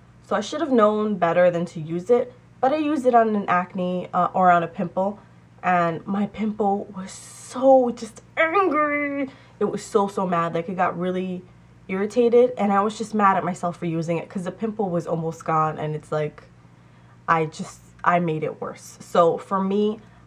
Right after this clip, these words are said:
I wouldn't use this, especially if your skin is sensitive. Do not use this on pimples. It's, no, your skin's not gonna like you. Um, but overall, for under the eyes, I absolutely love this.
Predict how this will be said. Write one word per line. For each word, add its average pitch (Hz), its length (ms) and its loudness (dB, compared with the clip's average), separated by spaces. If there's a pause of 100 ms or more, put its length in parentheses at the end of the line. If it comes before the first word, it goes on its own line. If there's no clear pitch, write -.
I 185 120 2
wouldn't 220 320 2
use 226 200 2
this, 214 160 -12
especially 202 400 -6
if 196 100 -8
your 175 100 -4
skin 175 280 -6
is 165 100 -6
sensitive. 226 800 2
Do 190 140 -4
not 190 360 2
use 160 240 -8
this 156 160 -8
on 160 120 -4
pimples. 156 500 -4
It's, 180 220 -6 (760)
no, 175 720 0
your - 140 -10
skin's - 320 -14
not - 140 -16
gonna 185 200 -14
like - 360 -14
you. 214 140 -12 (880)
Um, 190 560 4 (240)
but - 160 2
overall, 240 440 6
for - 140 -4
under 190 240 0
the 180 160 0
eyes, 175 300 4
I 160 160 -2
absolutely 175 600 -2
love 160 280 -2
this. 190 200 -2